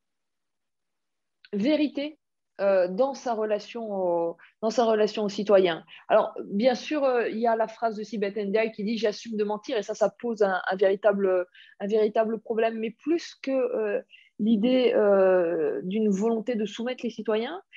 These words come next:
je pense qu'il y a, euh, une forme de délitement de, de la valeur de la parole, euh, de la valeur de la parole politique qui s'est fait progressivement. Et, euh, ce délitement,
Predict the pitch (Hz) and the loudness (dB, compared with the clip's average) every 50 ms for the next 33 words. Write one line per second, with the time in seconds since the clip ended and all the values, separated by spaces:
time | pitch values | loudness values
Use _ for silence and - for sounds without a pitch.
0 | - - - - - - - 262 269 269 269 - - - 233 226 226 214 - - | -20 -20 -18 -20 -8 2 6 6 6 6 4 0 2 6 8 10 10 8 8 4
1 | _ - - 196 208 240 247 247 254 240 - - 202 202 196 185 185 - - _ | _ -6 0 4 6 6 6 6 6 4 4 4 6 6 8 6 6 4 -2 _
2 | _ - 214 214 208 254 247 247 214 233 226 196 196 277 294 294 285 - - 240 | _ -6 -4 0 2 2 4 4 4 4 4 6 6 6 6 6 4 0 2 -2
3 | 240 247 240 - 240 202 190 196 196 196 190 180 175 170 170 170 165 160 180 185 | -2 -2 -2 -8 -2 2 4 6 6 6 6 6 6 6 4 4 2 0 0 0
4 | 190 208 208 208 196 196 208 202 208 208 202 196 196 190 185 - 185 180 175 185 | 0 2 2 2 2 2 0 0 0 -2 -2 -2 -4 -4 -4 -4 -6 -2 -2 0
5 | 185 175 170 170 160 156 156 156 - - _ _ _ _ _ _ - 190 190 180 | 0 0 -2 -4 -4 -4 -4 -6 -6 -8 _ _ _ _ _ _ -2 0 0 2
6 | 185 190 202 196 196 _ _ - 202 208 190 180 202 196 196 190 - 214 214 202 | 2 0 0 -2 -4 _ _ -12 -6 -4 -4 -2 -2 -2 -4 -4 -4 -8 -10 -8
7 | - 262 247 - - 202 - - 220 202 - - - - - - - - 285 285 | -8 -10 -10 -8 -8 -6 -2 0 0 0 0 -4 -12 -14 -14 -12 -4 -2 -2 -2
8 | 285 - _ _ _ - 202 - - 262 254 226 247 240 - - 233 220 220 233 | -2 -6 _ _ _ -20 -12 -2 2 2 4 6 4 2 2 2 -2 0 0 0
9 | 254 - - - _ - - - - - _ - - 240 262 269 254 - - 196 | -2 -2 -4 -16 _ -20 -20 -20 -20 -14 _ 2 4 6 6 6 4 4 4 2
10 | 196 202 - 226 202 185 190 214 302 294 294 277 - 262 254 277 294 311 - | 2 4 4 4 4 6 8 8 10 10 8 6 6 2 2 2 2 2 -4